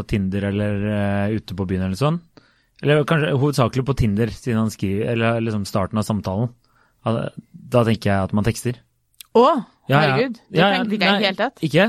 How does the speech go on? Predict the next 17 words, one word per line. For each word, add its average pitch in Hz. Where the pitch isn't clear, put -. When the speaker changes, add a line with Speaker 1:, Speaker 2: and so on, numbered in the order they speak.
Speaker 1:
Nei, 175
for 180
at 175
jeg 175
bare 185
tenker 135
at 127
hvis 131
du -
er, 127
eh, 127
på -
byen 123
eller 139
noe 151
sånt 202
da, 180